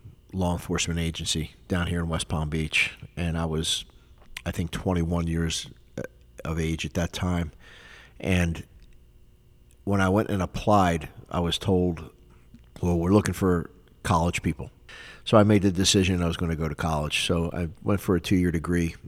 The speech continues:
in criminal justice, and in a flash, I turned around, went back to that same agency, and they said, "Well,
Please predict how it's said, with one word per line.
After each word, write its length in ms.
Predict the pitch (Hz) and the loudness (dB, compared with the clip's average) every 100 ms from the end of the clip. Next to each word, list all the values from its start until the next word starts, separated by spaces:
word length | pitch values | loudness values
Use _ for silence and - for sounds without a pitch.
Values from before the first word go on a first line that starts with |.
| - | -6
in 300 | 92 80 76 | -2 -2 -4
criminal 320 | - 92 82 | -4 -2 0
justice, 680 | 80 82 - 87 - - - - - | 0 0 0 0 0 0 -4 -12 -6
and 480 | 82 80 78 71 - - - - - | -2 -2 -4 -6 -12 -20 -20 -14 -6
in 100 | 80 | -6
a 60 | |
flash, 600 | - 87 90 87 - - - - - | -4 -2 0 2 0 -2 -6 -20 -8
I 60 | 82 | -6
turned 240 | - 85 | -2 -2
around, 280 | 82 85 85 | 0 0 0
went 200 | 82 80 | -2 0
back 200 | 82 82 | 0 0
to 100 | - | 0
that 160 | 78 - | -2 0
same 240 | 95 82 | 0 2
agency, 520 | 87 92 90 - 92 | 0 0 -2 0 0
and 140 | 64 78 | -2 -4
they 100 | 73 | -4
said, 220 | - 85 | -2 0
"Well, 340 | 104 113 - | 4 2 2